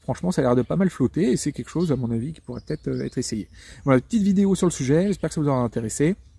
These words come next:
Je vous rappelle, on peut se retrouver sur Potager Coach, euh, le logiciel que je développe, euh, pour assister les jardiniers au potager. Euh, alors, euh, il y a pas mal de calculs dedans également, mais pas des calculs de cet ordre-là. Mais, euh, vous, à votre titre personnel déjà, vous pouvez vous faire vos propres stats,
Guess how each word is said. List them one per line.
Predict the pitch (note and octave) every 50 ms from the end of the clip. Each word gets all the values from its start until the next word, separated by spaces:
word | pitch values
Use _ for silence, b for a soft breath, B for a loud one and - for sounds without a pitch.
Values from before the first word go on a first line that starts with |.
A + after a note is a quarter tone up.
| _ - -
Je | C#3+
vous | D3
rappelle, | D3+ D3+ - F3 E3+
on | D3+
peut | - E3
se | D#3 -
retrouver | E3 - - E3 D#3
sur | - F3 D#3
Potager | - F3 D#3 E3+ E3 D#3 D#3
Coach, | - E3+ D#3+ - - - B B B B B B B -
euh, | B2+ B2
le | C3
logiciel | C#3 D3 C#3+ C#3+ C#3 - D#3 C#3+
que | - C#3+
je | B2 A#2
développe, | B2+ A#2 B2 C#3 B2+ - -
euh, | A#2 G#2+
pour | - - B2+ B2
assister | A#2+ - - - - -
les | B2+ A#2+
jardiniers | A#2+ A#2+ A#2+ A#2+ B2 B2
au | A#2+ A2
potager. | - C3 - - A#2 A2 C3+ D#3 F#3 B B B B B B B
Euh, | C3+ B2 A#2+ A#2+ A#2+ B2 B2 B2+ B2
alors, | B2 B2+ B2 A2+ A2+
euh, | A2+ A#2 A#2
il | A#2
y | A#2+
a | A2+
pas | - - D#3+ E3
mal | F3+ F3+ E3
de | D#3+
calculs | D3 - E3 D#3+ - - F#3 E3
dedans | D3+ C#3+ D3 D3 C#3+
également, | C#3 C3+ B2 B2+ D#3 G3
mais | G#3 D#3+
pas | B2 - _ - E3+
des | E3 D#3+
calculs | - - E3+ F3 - E3 D3+
de | C#3+
cet | C3+ - -
ordre-là. | C#3 C3 A#2+ B2 A#2+ C3 E3+ B B B B B B -
Mais, | D3 E3 F#3 F#3
euh, | D#3+ C#3 C3+
vous, | B2+ B2 C3+ F#3 A3 A3 E3+
à | C#3 C3
votre | C3+ C3+ -
titre | - F3 - - -
personnel | - C#3+ - - B2 A#2+ B2+ D#3+
déjà, | C#3+ A#2 A#2 C3
vous | D3
pouvez | B2 - C#3 C3
vous | B2
faire | - - B2
vos | A#2 C3 C3
propres | - - C#3 - - A#2+
stats, | - - - C3 D3